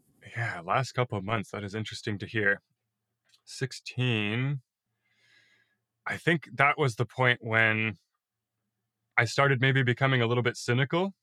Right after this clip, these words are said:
about the, the tactics of the mainstream climate movement. I mean, I'd only been engaged for several years, but just talking to people who'd been part of this movement for decades leading up to then, and just this realization that, like,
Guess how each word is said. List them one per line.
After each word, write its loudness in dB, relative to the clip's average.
about 2
the, 0
the -6
tactics 2
of -6
the -2
mainstream 0
climate 0
movement. -2
I -18
mean, -6
I'd 2
only 0
been -2
engaged 2
for 0
several 0
years, 2
but 0
just -2
talking 2
to -4
people -4
who'd -8
been -4
part 6
of 2
this -2
movement -2
for -2
decades 2
leading 0
up 2
to -4
then, -4
and -6
just -6
this -6
realization 2
that, -6
like, -2